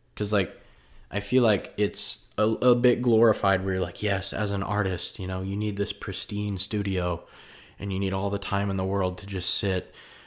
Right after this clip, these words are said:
and think, and that's when your best ideas arrive." But for me, it was literally like, "I'm busy, I'm stressed out, I don't have a lot of time, and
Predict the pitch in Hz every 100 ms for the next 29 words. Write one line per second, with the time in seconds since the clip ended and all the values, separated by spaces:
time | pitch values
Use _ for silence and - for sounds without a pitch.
0 | - 87 82 - 104 95 87 - - 85
1 | 98 104 - 101 98 95 92 - 90 90
2 | 82 82 85 78 80 - - 98 107 147
3 | 165 113 110 107 120 120 110 95 92 -
4 | _ _ _ _ _ _ _ _ _ _
5 | - _ _ _ _ _ _ _ - 117
6 | 127 120 117 110 110 - 107 104 107 101
7 | - 90 90 - - _ _ 95 95 113
8 | - 107 101 95 90 - 87 87 85 82
9 | - 90 85 85